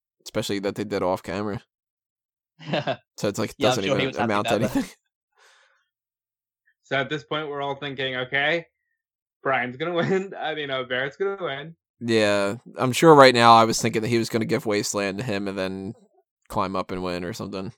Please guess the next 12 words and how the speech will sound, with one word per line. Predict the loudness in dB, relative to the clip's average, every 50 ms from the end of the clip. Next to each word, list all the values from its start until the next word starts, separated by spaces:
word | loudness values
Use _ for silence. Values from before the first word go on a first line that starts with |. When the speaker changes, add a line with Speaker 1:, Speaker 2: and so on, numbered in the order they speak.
| _ _ _ 0
Speaker 3:
I'll | 0 0 0 0
give | -2 -4 -4 -4
you | -6 -8 -8 -8 -8 -10
seventeen-year-old | -8 -8 -8 -8 -8 -12 -16 -16 -14 -10 -8 -6 -4 -4 -6 -6 -6
me's | -8 -6 -4 -4 -6 -6 -2
reaction | -2 0 0 0 0 -2 -6 -14 -18 -14
to | -12 -10
this. | -10 -8 -10 -10 -12 _ -20 -20 -20 _ _ _ _ _ _ _ _ _ _ -6
Wait, | -4 -4
what? | 0 0 0 0 0 -2 -6 _ _ _ _ _ _ _ _ _ _ _ _ _ _ _ _ _ _ _ _ -20 -20 -20 _ _ _ -20 -12
Uh, | -8 -4 -2 -2 0 0 0 0 0 0 0 0 0 -2 -4 -6 -10 _ _ _ _ _ _ _ _ _ _ _ _ _ _ _ _ _ _ _ -4
what? | -2 0 0 0 -2 -6